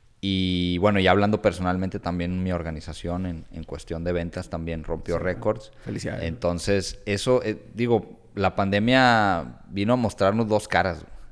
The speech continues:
Speaker 1: O sea, vino a mostrarnos dos caras. Una que es que, pues, el mundo está cambiando.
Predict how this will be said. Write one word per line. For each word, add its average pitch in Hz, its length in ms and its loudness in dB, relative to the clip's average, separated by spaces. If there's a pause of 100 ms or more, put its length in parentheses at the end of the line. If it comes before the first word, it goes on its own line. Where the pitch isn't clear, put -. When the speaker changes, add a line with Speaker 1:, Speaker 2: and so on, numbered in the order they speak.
(480)
Speaker 1:
O 92 100 -10
sea, 85 640 0
vino 95 180 -2
a 113 60 0
mostrarnos 104 500 0
dos 104 160 0
caras. 117 400 4
Una 107 380 0
que 90 240 0
es 90 120 -4
que, 87 480 -4 (180)
pues, - 220 -2
el 92 120 0
mundo 95 240 0
está 107 180 -2
cambiando. 95 580 -2